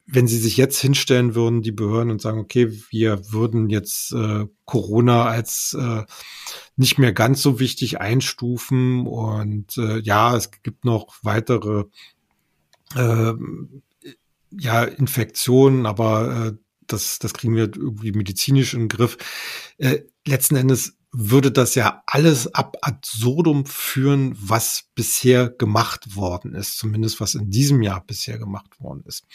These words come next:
Und das wird die Kommunistische Partei nicht zulassen. Im Gegenzug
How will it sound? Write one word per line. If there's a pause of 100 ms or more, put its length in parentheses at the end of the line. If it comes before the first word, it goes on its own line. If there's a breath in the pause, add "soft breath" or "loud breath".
(560 loud breath)
Und
das
wird
die
Kommunistische
Partei
nicht
zulassen.
Im
Gegenzug